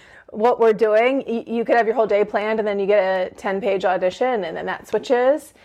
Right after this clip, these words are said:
And so it's just having flexibility and trusting that, um, the change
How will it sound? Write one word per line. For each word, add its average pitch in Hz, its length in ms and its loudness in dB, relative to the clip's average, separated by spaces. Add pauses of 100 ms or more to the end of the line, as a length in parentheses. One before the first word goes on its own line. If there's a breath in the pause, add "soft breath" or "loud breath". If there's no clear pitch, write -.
(300 loud breath)
And 208 180 -2
so 185 600 0 (240 soft breath)
it's 214 140 0
just 220 200 2
having 226 380 2
flexibility 208 840 2
and 190 200 -4
trusting 185 640 -4
that, 180 580 -8 (400)
um, 185 480 -10 (300)
the 202 100 2
change 196 720 -4